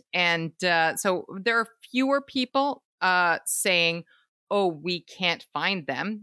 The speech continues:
necessarily. Uh, but I do think that we have sort of an in-the-moment issue sometimes of, uh, stories that people would like to tell, um, that,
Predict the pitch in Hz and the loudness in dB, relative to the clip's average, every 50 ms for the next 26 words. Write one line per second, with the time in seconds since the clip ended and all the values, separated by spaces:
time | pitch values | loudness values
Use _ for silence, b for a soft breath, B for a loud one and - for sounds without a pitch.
0 | 202 - 185 185 175 170 170 - - 165 - - 165 147 135 135 139 143 143 190 | -12 -10 -4 -2 -2 -2 -2 -4 -6 -6 -4 0 0 0 0 0 -2 -4 -6 -8
1 | 202 - B B B B B B B B B _ _ - 190 190 190 185 185 185 | -10 -12 B B B B B B B B B _ _ 0 2 4 4 4 4 2
2 | - - 180 - 214 214 208 214 214 196 180 - 240 247 262 254 - 254 240 233 | 0 -2 -4 0 0 2 2 2 0 0 0 0 0 0 2 2 2 0 0 2
3 | - 220 175 - 202 214 185 170 180 202 190 175 - - - 196 185 180 165 156 | 0 -2 -2 0 -2 -4 -4 -2 0 0 0 0 -2 -2 0 2 2 2 2 2
4 | 170 165 165 165 - _ 175 202 208 202 202 196 190 185 175 175 175 180 180 185 | 0 0 0 -2 -6 _ -2 0 0 2 0 0 0 0 2 2 2 2 2 0
5 | 180 - _ - 185 190 - - - 170 165 165 - - 202 190 185 180 - 175 | -2 -4 _ -2 -2 -2 0 -2 -2 -4 -4 -4 -2 -2 0 0 -2 -2 -2 0
6 | 160 147 147 147 143 151 - - b b b b b b b _ _ _ 175 170 | 0 2 2 0 -2 -4 -8 -12 b b b b b b b _ _ _ 2 4
7 | 165 160 160 151 147 160 _ _ _ - 170 165 160 156 156 156 151 - - _ | 4 4 4 2 0 -10 _ _ _ 2 2 4 6 6 6 4 2 0 -4 _
8 | - - - - - 220 208 208 208 202 202 185 - - 165 - - - - 190 | -6 -4 -4 -2 0 0 2 2 2 2 0 0 0 -2 -2 -2 -4 -6 -8 -4
9 | - 185 175 151 147 165 165 151 151 147 147 151 185 202 - - _ _ - - | -2 -2 -2 -2 -2 -6 -6 -4 -8 -4 -2 -2 -2 -2 -4 -14 _ _ -6 -2
10 | 269 254 247 247 247 247 240 240 247 - _ _ _ _ _ _ _ _ _ _ | -2 0 0 0 -2 -2 -4 -6 -8 -12 _ _ _ _ _ _ _ _ _ _
11 | _ _ _ _ _ _ - - 185 196 175 160 156 170 208 262 294 - _ _ | _ _ _ _ _ _ -14 -6 0 2 2 4 4 2 0 -2 -4 -8 _ _
12 | _ _ _ _ _ _ _ 175 180 175 175 175 175 170 170 170 170 170 - - | _ _ _ _ _ _ _ 2 2 4 4 4 4 4 2 0 -4 -6 -10 -12
13 | _ _ _ _ _ _ _ _ _ - - 196 _ _ 202 185 175 170 | _ _ _ _ _ _ _ _ _ -20 -20 -20 _ _ 0 0 0 0